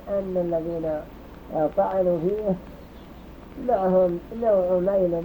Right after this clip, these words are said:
إلى بني العباس، يتتبعون الخصال التي في بني أمية يتقربون بها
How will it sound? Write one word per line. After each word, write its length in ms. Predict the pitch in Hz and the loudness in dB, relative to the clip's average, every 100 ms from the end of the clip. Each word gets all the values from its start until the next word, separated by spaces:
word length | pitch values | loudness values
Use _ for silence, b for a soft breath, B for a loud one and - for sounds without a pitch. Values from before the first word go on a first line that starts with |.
| 175 | -2
إلى 280 | 170 165 170 | -2 -2 -2
بني 140 | 170 | -4
العباس، 420 | 170 170 175 190 180 | -2 -2 -2 -2 0
يتتبعون 1300 | 180 175 180 165 156 165 190 196 190 180 196 185 180 170 - - - | 0 0 0 0 0 -2 0 0 0 0 2 0 -2 -6 -12 -12 -2
الخصال 640 | 180 175 180 185 190 190 | 0 2 2 2 0 0
التي 60 | 175 | 0
في 220 | 180 180 190 | 0 0 2
بني 180 | 185 185 | 0 0
أمية 380 | 180 185 196 180 | -2 -2 2 2
يتقربون 840 | 165 175 202 190 185 180 180 175 170 | 2 0 0 0 0 0 0 0 0
بها 220 | 170 170 | 0 0